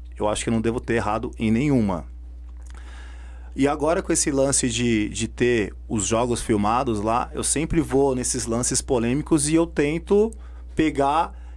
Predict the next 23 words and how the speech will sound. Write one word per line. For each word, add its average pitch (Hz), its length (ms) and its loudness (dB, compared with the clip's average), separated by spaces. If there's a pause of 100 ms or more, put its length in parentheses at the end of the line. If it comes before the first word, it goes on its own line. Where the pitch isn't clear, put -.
(120)
e 190 80 2
ver 165 420 6
o - 120 0
que - 120 -2
que 147 200 -2
pode 139 360 0
melhorar, 117 920 2
se - 240 2
errou, 131 500 4
se - 160 -4
não 131 180 0
errou, 120 440 4
o - 20 6
que 151 160 0
que 156 100 2
dá 147 140 2
pra 143 140 -2
evitar 131 440 0
e 175 40 -2
melhorar 185 320 2
pro 180 100 -8
próximo 180 480 2
jogo. 131 400 2